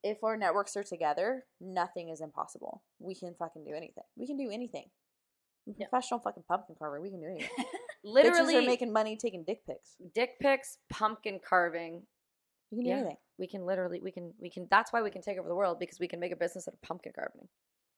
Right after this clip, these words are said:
Speaker 1: Yeah.
Speaker 2: By we, I mean you, and I will, I will sit on those coattails.
Speaker 1: You can absolutely, you can be my manager. Be like, "I know you got a
Speaker 2: I
Speaker 1: consult."
Speaker 2: got you.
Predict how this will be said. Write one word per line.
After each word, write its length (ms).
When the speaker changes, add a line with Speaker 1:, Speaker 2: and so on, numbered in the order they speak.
Speaker 1:
Yeah. 160
Speaker 2:
By 140
we, 260
I 80
mean 240
you, 200
and 120
I 80
will, 320
I 60
will 100
sit 240
on 100
those 140
coattails. 480
Speaker 1:
You 140
can 220
absolutely, 680
you 140
can 100
be 40
my 140
manager. 360
Be 100
like, 100
"I 120
know 60
you 120
got 120
a 40
Speaker 2:
I 100
Speaker 1:
consult." 60
Speaker 2:
got 280
you. 200